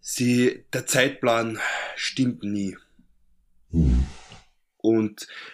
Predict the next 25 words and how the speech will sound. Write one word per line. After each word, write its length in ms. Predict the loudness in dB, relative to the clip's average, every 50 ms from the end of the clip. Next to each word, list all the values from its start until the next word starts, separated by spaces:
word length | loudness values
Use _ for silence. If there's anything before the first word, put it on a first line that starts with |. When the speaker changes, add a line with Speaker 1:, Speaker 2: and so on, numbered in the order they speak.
| -20 _ _
Speaker 1:
zum 180 | -4 -4 -2 2
Beispiel, 640 | 2 4 4 4 2 0 -2 0 0 0 0 -2 -4 -6
was 320 | -6 -6 -6 -6 -10 -8
ich 380 | _ -6 -4 0 0 0 0 0
wirklich, 560 | -2 -4 -4 -2 -4 -4 -4 -4 -10 -14 -18 _ _ _ _ _
äh, 300 | -16 -6 -2 0 0 0 -2 -2 0
absolute 560 | 0 0 2 0 -4 -6 -4 -4 -4 -4 -6
Frechheit 460 | -6 -4 -4 -4 -4 0 0 -2 -2 -2
finde, 360 | -6 -8 -8 -8 -10 -12 -18 -20 _
zum 140 | -12 -10 -6
Beispiel 440 | -4 -4 -4 -4 -6 -8 -6 -4 -2
da 140 | -2 -2 -4
meinen 180 | -4 -6 -6
ersten 340 | -6 -6 -8 -8 -8 -4 -2
Wettkampf 380 | -2 -2 0 -2 -4 -4 -2 -2
letztes 360 | -4 -4 -4 -8 -8 -6 -2
Jahr 140 | -2 -2 -2
in 100 | -2 -2
Kopenhagen. 840 | -4 -6 -4 -4 -10 -12 -4 0 0 2 2 0 0 -2 -4 -6 -10 _ -18 -18 -16 -16 -16 -16 -18 -18 -20 -20 -20 _ _ _
Vormittag 540 | -6 0 2 4 4 4 2 2 0 0 -2
hat's 160 | -4 -4 -6
noch 160 | -8 -8 -8
so 160 | -10 -10 -2
halbwegs 320 | 0 2 2 2 0 -2 -4
gepasst 680 | -8 -10 -6 -2 0 0 0 0 -4 -6 -8 -12 -14